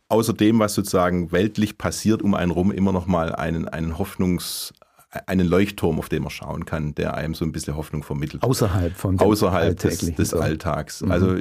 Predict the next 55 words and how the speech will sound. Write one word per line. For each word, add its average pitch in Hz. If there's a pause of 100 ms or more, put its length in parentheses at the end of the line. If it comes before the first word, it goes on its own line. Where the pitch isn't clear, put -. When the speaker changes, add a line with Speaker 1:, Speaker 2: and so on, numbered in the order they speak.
Speaker 1:
für 101
mich 120
ist 98
das 92
der -
Glaube, 139 (160)
ähm, 95
wo 98
ich 95
immer 107
mal 95
wieder, 110
gerade 90
wenn's 85
mir 78
schlecht 110
geht, 120
oder 92
wenn, 113 (200)
das 104
kommt 113
schon 117
mal 113
so 104
an, 101
wenn, 92
wenn 95
man 95
einen 104
Tag 98
mal 92
wirklich 92
ganz 101
viele 101
Speaker 2:
Frust -
schiebt, 98
so. 95 (100)
Speaker 1:
ganz 123
viele 110
negative 101
Rückmeldungen 113
kriegt 98
Speaker 2:
Mhm. -
Speaker 1:
oder, 92
ähm, 90
ja, 87
das, 92
oder -
auch 92
mal 90
im 101
Gremium 101
angegriffen 90
wird, 87
dann, 85